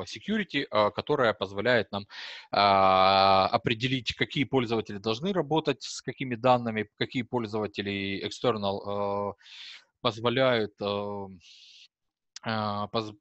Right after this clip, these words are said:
ну, каким пользователям можно давать доступ, э, каким нельзя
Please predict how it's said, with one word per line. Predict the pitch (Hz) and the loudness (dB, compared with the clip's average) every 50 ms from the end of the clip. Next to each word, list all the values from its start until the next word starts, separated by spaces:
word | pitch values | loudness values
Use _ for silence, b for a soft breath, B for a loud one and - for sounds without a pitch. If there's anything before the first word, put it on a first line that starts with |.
| _ | _
ну, | - 147 147 127 | -14 -14 -14 -6
каким | - 123 113 - _ - 139 131 123 110 | -4 -6 -6 -6 _ -6 -6 -6 -4 -4
пользователям | - 135 123 113 120 107 - 113 107 104 | -4 -4 -2 -2 -4 -4 -4 -6 -8 -6
можно | 107 110 123 117 - 113 107 104 101 | -8 -8 -8 -8 -8 -8 -8 -8 -4
давать | 101 113 110 113 104 101 101 | -4 0 0 0 0 0 -2
доступ, | 113 156 196 180 - - 156 139 - - - | -2 -2 -2 -2 -4 -8 -10 -10 -10 -8 -4
э, | 117 113 110 110 110 110 110 110 107 107 104 | 0 2 2 2 2 2 2 2 0 -2 -2
каким | - 107 - - 120 107 104 | -4 -8 -8 -6 -8 -6 -6
нельзя | 104 104 110 123 160 170 170 160 | -6 -8 -6 -4 -2 -2 -2 -2